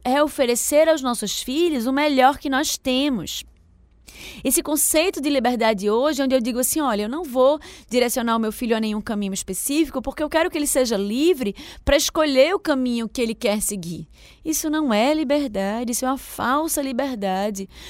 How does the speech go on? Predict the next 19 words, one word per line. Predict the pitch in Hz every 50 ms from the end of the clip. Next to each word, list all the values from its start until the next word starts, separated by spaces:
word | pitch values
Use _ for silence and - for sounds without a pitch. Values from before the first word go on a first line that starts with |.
| - - -
Porque | - - - 311
nós | 294 285 320 - -
temos | - 285 294 339 359 359 311
uma | 311 302
inclinação | 285 262 - 294 277 254 233 240 233 - - 247 254 269
carnal | 254 - 202 202 202 196 196 208 233 269 294 269 - - - - - -
que | - 269
vai | 302 302
sempre | 294 - - - 330 359 392 427 - 370
escolher | 349 - - - 262 254 247 269 294 311
aquilo | 311 302 - 294 320 339
que | - - 330
é | 311 302
mal | 247 220 220 226 233 254 277 320 339
e | 349 330
aquilo | 330 - 349 339 349
que | 339 - 359
é | 370 370
ruim. | 311 - 254 262 277 294 339 370